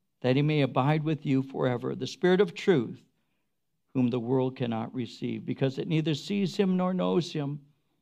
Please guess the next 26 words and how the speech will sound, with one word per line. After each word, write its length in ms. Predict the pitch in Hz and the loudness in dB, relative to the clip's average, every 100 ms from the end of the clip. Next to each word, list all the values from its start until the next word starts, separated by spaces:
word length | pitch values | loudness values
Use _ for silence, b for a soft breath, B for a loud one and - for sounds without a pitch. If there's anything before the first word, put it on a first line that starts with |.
| _ - | _ -6
But 140 | 123 | -4
you 240 | 160 151 185 | 2 4 6
know 220 | 147 139 | 4 2
him, 460 | 127 127 139 147 - _ _ _ _ _ | 0 0 0 -4 -12 _ _ _ _ _
for 120 | - 104 | -10 -4
he 120 | 131 | -2
dwells 580 | 131 120 127 135 131 127 | -2 -2 0 0 -2 -4
with 320 | 117 117 - | -6 -6 -4
you 420 | 131 127 139 147 - _ _ _ _ - | 0 0 -2 -6 -14 _ _ _ _ -10
and 200 | 113 113 | -6 -4
will 120 | 117 | -4
be 300 | 98 113 107 - | -4 -4 -6 -4
in 260 | 127 135 139 | -2 0 2
you." 380 | 127 139 156 160 _ _ _ - | 0 0 -4 -10 _ _ _ -12
And 100 | 104 | -8
he 60 | 107 | -6
went 220 | 113 110 | -4 -4
on 160 | 113 | -4
to 80 | 117 | -6
say, 340 | 110 - 110 107 | -8 -10 -10 -8
"I 120 | 117 | -8
will 180 | 117 110 | -8 -6
not 420 | 110 117 110 107 | -6 -4 -6 -8
leave 240 | - 104 98 | -10 -10 -10
you 140 | 101 | -10
orphans. 600 | 98 101 - 104 104 - | -10 -14 -12 -10 -10 -14